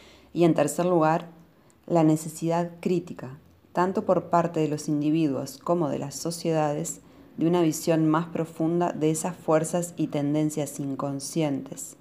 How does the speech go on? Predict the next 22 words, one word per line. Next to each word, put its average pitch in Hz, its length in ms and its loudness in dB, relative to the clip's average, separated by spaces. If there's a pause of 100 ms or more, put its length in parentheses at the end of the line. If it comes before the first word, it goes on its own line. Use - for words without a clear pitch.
(360)
creativas 180 920 0
y 170 100 4
destructivas, 151 1000 -4 (460)
que 156 120 -2
tan 175 340 2
poderoso 165 540 0
papel 160 540 -2
desempeñan 156 1000 -4
en 151 120 2
la 143 140 0
conformación 143 760 -2
de 156 80 0
la 143 120 -2
vida 147 220 -4
humana, 143 420 -6 (380)
la 147 140 0
historia 165 640 -4 (420)
y 175 80 -6
la 160 140 -2
vida 151 240 2
del 147 120 -4
planeta. 135 460 -6